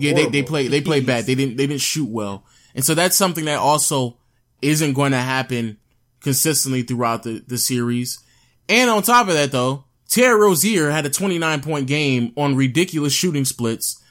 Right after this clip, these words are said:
Speaker 1: And, and also, um, Jason Tatum put up a twenty-eight point game. And, um, Al Horford found himself open for a few threes, and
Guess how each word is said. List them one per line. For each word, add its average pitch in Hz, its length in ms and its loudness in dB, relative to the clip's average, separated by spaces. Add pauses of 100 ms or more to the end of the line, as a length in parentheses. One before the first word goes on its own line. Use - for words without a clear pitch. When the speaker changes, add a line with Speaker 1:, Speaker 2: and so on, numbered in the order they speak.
(440)
Speaker 1:
And, 135 460 2
and 135 140 0
also, 147 380 0
um, 120 640 -2 (180)
Jason 143 360 0
Tatum 151 300 0
put 143 140 -2
up 135 100 -4
a 131 80 -4
twenty-eight 135 600 -2
point 131 260 -4
game. 117 460 -2 (560)
And, 123 400 0
um, 107 500 -4
Al 143 200 2
Horford 147 420 -2
found 139 240 0
himself 135 480 0
open 123 320 -2
for 123 160 -4
a 117 40 -4
few 127 220 -2
threes, 127 540 0
and 110 180 -6